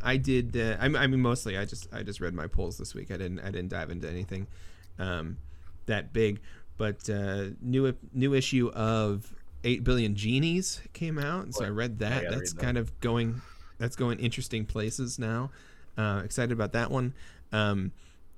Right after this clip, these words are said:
Speaker 1: I, I, you guys, um, have read any I Hate This Place or, um, the original title, which was, uh,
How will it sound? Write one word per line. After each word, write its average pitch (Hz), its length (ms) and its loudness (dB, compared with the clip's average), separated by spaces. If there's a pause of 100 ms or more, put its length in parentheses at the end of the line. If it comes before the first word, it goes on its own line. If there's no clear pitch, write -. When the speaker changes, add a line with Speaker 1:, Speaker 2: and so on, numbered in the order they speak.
(120)
Speaker 1:
I, 117 220 4
I, 120 100 4
you 120 320 4
guys, 117 420 4 (540)
um, 95 540 4
have 113 180 4
read 113 180 8
any 110 440 4
I 98 120 4
Hate - 280 2
This - 160 2
Place 165 480 0 (160)
or, 107 300 4
um, 101 340 0 (320)
the 117 160 6
original 120 340 4
title, 117 400 0
which 107 240 0
was, 107 320 0
uh, 95 300 0